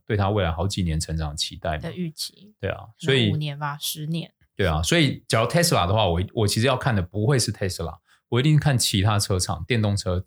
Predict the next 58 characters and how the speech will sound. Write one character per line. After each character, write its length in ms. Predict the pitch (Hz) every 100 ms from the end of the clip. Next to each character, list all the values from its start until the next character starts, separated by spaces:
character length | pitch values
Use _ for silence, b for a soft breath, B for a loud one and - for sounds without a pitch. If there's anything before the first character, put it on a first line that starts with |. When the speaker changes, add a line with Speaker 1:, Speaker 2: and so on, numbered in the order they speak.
| - _ _ _
Speaker 1:
销 200 | - 92
售 160 | 95 92
的 120 | 87
成 200 | - 90
长 220 | 90 78
比 160 | 85 -
例。 220 | 92 110 b b -
假 120 | 123
如 40 |
其 180 | 143 143
他 200 | 143 156
车 200 | 151 143
厂 300 | 139 95 95
电 140 | 120
动 120 | 113 98
车 120 | 104
销 240 | 104 104
售 100 | 104 -
比 140 | 76
例 280 | 95 101 110 -
很 220 | - 95 -
高， 360 | 98 90 104 - _ _ -
成 140 | 107
长 160 | 110 95
很 140 | 92
快， 400 | 90 - 104 - - -
那 140 | 117
我 200 | 85 92 -
一 100 | 107
定 200 | 123 101
就 100 | 101
不 160 | 85
会， 320 | 85 92 85 -
我 140 | - 107
就 100 | 156
会 80 | 151
慢 180 | 147
慢 160 | 139 120
减 200 | - 78
持 200 | 76 82
Tesla， 520 | - 85 - - - _ _ _ _
或 100 | 143
者 60 | 131
是 80 | 139
我 120 | 90
就 100 | 107
会 80 | 104
开 180 | 107 98
始 300 | 90 76 - _ _ _ _
做 220 | - 113
多 480 | 85 87 82 80 98 _
其 180 | - 92
他 140 | 85 82
车 180 | - 76
厂。 200 | - - _ 208
Speaker 2:
嗯。 460 | 190 175 180 202 _
Speaker 1:
对 100 |
啊。 80 | -